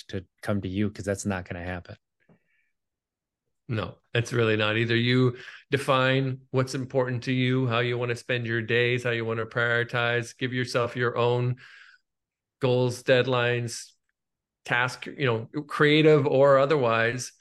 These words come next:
Speaker 2: or someone else will, or, you know, the, the,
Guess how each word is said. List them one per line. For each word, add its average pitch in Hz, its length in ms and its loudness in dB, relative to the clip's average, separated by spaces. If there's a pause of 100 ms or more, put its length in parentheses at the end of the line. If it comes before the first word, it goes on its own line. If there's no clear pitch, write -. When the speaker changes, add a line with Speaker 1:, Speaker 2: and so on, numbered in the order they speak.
(520)
Speaker 2:
or 123 340 4
someone 117 260 -2
else 113 180 -4
will, 98 260 -6 (240)
or, 117 140 0 (100)
you 113 80 2
know, 98 160 -4 (140)
the, 127 180 2
the, 123 360 2